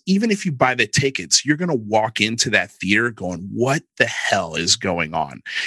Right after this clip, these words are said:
And the first torture you might even see, right? You, you might be like, "Okay,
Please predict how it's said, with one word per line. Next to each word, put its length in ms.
And 160
the 80
first 420
torture 420
you 120
might 240
even 220
see, 480
right? 400
You, 260
you 160
might 200
be 100
like, 180
"Okay, 380